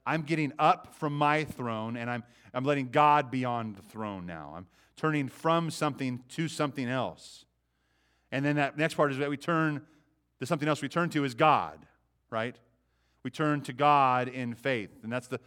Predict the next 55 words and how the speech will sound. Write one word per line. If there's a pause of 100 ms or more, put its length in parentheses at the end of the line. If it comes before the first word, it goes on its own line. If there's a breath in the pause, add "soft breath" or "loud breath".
(160 soft breath)
the
final
step.
We
believe
that
he
is
the
one
that
is
most
satisfying, (280 soft breath)
that
he
is
the
one
that
will, (160 soft breath)
will
change
and
can,
can
change
everything. (840)
You
see,
some
of
us
have
this
repentance
story. (240 loud breath)
We,
we're
wrecked
by
God's
word.
We're
wrecked. (880)
God
just
humbles
us
and
breaks
us,
and
we
weep.